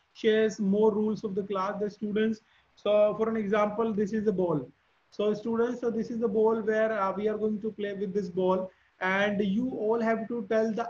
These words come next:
opposite word when you get the ball. So for an example, uh, you can say that this is the pen. So for an example, if ball is not there, if we are using pen, so because innovative idea means if you want to make any changes from your side,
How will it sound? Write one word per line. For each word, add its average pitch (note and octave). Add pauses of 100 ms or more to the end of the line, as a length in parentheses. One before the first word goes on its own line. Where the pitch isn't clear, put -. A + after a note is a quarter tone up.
opposite A3
word G3+
when G#3
you G#3
get F#3+
the F3+
ball. D#3 (420)
So A#3
for A#3+
an A#3+
example, A3 (320)
uh, F#3+
you G#3
can A#3+
say A3+
that G#3+ (240)
this G#3+
is A#3+
the A#3+
pen. G#3+ (420)
So A3
for A#3
an A#3
example, A3+
if A#3
ball A3+
is A3
not A3+
there, G#3+
if G3+
we G#3
are G#3+
using G#3
pen, G3+
so G#3+
because A3
innovative A#3
idea A3
means A3 (360)
if A#3
you B3
want A#3+
to B3
make A3+ (220)
any A#3
changes A3+
from A3+
your G#3
side, G#3+